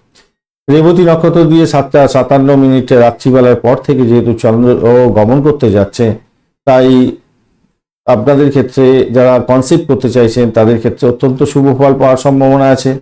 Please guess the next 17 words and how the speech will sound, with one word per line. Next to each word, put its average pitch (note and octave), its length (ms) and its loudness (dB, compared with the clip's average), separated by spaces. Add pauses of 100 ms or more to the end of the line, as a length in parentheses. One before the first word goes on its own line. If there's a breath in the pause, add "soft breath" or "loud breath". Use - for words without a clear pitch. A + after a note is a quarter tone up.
(440)
নতুন C3+ 260 0
পোশাক C3 320 0
আশাক C3 320 0
কেনাকাটা C3 480 0
করা C3 280 2
এবং B2+ 260 2
ব্য-, A#2 220 0
ব্যবহার A#2 360 2
করার A#2 240 0
ক্ষেত্রে A#2 300 -6
ভাবা, A2+ 360 0 (260)
ভালো B2 220 2
হবে। C3+ 380 0
বিবাহের A#2 380 2
কথাবার্তা A2+ 520 -2
এগোতে B2+ 300 0
পারেন, B2+ 280 -2